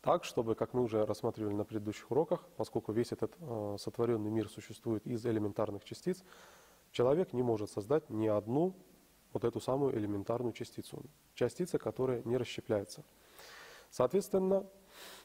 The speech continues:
а, поскольку, а, как мы уже щас это рассмотрели, одним единственным Творцом является лишь только Аллах, то все процессы, которые происходят в этом мире, их создает Аллах.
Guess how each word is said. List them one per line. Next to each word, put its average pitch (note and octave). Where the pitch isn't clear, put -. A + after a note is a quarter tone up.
а, G#2+
поскольку, A#2
а, -
как -
мы B2
уже A2
щас -
это A2
рассмотрели, G#2+
одним A#2
единственным A2
Творцом G#2+
является G#2+
лишь G#2
только A2
Аллах, C#3+
то F#3
все C3
процессы, -
которые A#2
происходят A2+
в A2+
этом B2
мире, F3+
их D3
создает A#2
Аллах. G2